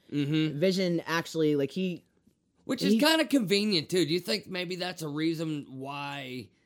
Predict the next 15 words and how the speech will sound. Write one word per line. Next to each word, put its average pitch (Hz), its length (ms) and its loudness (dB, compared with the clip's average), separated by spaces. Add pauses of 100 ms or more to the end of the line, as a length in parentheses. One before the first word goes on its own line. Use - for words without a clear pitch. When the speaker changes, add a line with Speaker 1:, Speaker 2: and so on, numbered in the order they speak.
(360)
Speaker 1:
they 135 200 -4
turned 127 340 -6
him 127 120 -6
into 123 260 -6
a 113 40 -6
circus? 160 720 -10
Speaker 2:
Maybe. 196 680 2 (140)
I 185 120 2
don't 202 160 0
know. 220 160 0
Because 190 280 2
Vision, 208 360 2
normally, 170 460 2
he's 135 360 -6
not 156 320 -2